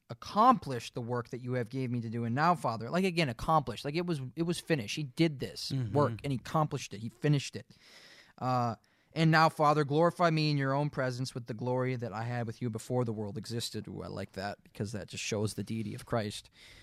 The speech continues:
Speaker 1: "I have manifested your name to the people whom you, whom you gave me out of the world." And again,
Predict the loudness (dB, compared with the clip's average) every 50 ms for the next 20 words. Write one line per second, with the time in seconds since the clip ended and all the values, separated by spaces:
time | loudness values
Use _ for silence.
0 | -20 -20 _ -20 -20 _ _ -8 2 4 4 4 6 6 6 8 8 6 6 6
1 | 4 2 2 2 0 2 4 6 6 6 6 4 2 2 0 -4 -4 -4 -4 -2
2 | -2 -4 -2 0 2 4 6 8 8 8 8 8 6 2 -4 -2 2 6 6 6
3 | 6 6 6 8 10 10 10 10 8 8 8 8 6 6 4 4 4 4 4 4
4 | 2 2 2 2 0 -2 0 0 0 0 0 -2 -6 _ _ _ _ _ _ _
5 | -2 -2 0 0 2 2 2 2 0 -4